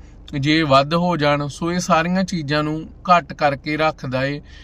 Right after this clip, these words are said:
ਫਿਸ਼, ਜਿਹੜੇ ਓਮੇਗਾ ਥ੍ਰੀ ਫੈਟੀ ਐਸਿਡ ਪਾਏ ਜਾਂਦੇ ਆ। ਸੋ ਫਿਸ਼ ਕਿਹੜੀ ਵਧੀਆ ਰਹੂਗੀ? ਦੋਸਤੋ, ਫੈਟੀ ਫਿਸ਼ ਜਿਹਦੇ ਵਿੱਚ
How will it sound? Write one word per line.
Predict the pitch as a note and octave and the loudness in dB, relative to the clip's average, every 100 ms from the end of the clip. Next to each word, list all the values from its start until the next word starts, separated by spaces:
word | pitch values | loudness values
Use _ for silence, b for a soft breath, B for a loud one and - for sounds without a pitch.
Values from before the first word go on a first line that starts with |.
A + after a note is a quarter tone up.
| B - | B -6
ਫਿਸ਼, | E3 D#3 F#3 | -4 -4 -4
ਜਿਹੜੇ | D#3+ C#3+ C#3+ | -2 -2 0
ਓਮੇਗਾ | D#3 D3 B2+ C3+ | 0 -2 0 -2
ਥ੍ਰੀ | C3+ C3+ C#3+ | -2 -4 -4
ਫੈਟੀ | D#3 C3 B2 A#2+ | -2 -4 -4 -6
ਐਸਿਡ | A#2 C3 A#2+ | -8 -10 -8
ਪਾਏ | B2 A#2 | -6 -4
ਜਾਂਦੇ | A2+ A2 G#2+ G2+ | -6 -10 -10 -14
ਆ। | - - - - - - - - - - - B B B B | -18 -20 -20 -20 -20 -20 -20 -20 -20 -20 -18 B B B B
ਸੋ | - F3+ F3+ - - - - | 2 4 4 0 -14 -18 -2
ਫਿਸ਼ | F#3 F3 - | 2 2 2
ਕਿਹੜੀ | F#3 F#3 F3+ G3+ G#3 | 0 2 4 4 4
ਵਧੀਆ | E3+ E3+ G3 F#3+ | 4 6 6 6
ਰਹੂਗੀ? | F3+ F#3 F3+ F3+ F3+ B B B - | 6 4 2 0 -2 B B B -2
ਦੋਸਤੋ, | D#3+ F3 - | -2 0 -2
ਫੈਟੀ | G3+ F#3+ D#3 C3+ E3 | 0 4 4 2 -2
ਫਿਸ਼ | F#3 F3 - | 0 -2 -2
ਜਿਹਦੇ | D#3 D#3+ E3+ | 0 2 4
ਵਿੱਚ | F3+ F3+ F3 E3+ | 4 4 2 -4